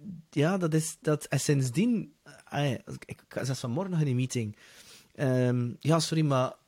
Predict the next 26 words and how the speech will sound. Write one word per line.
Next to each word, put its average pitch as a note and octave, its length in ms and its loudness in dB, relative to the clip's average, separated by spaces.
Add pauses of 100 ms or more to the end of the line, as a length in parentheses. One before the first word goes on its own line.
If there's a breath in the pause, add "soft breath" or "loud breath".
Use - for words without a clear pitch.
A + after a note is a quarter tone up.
(180)
ik - 160 -14
wil C#3 140 2
wel D#3 200 4
dat D#3+ 120 -2
dat, C3 260 -6
eh, B2 320 0
ik - 240 -12
volg C#3+ 140 0
het C3 120 -6
pad - 180 -6
van D3 160 -2
positieve C3+ 500 -2
energie C3 560 0
en, C3+ 320 -2
hè, C#3+ 120 -4
intuïtief. D3+ 720 -2 (640 soft breath)
Ik - 220 -10
zeg F3+ 140 6
wel G3 180 8
intuïtief, E3 600 6
hè. D#3+ 180 2
Dat C4 100 -6
is C#3 100 0
iets D3+ 180 0
anders G3+ 360 4
van, D3+ 360 6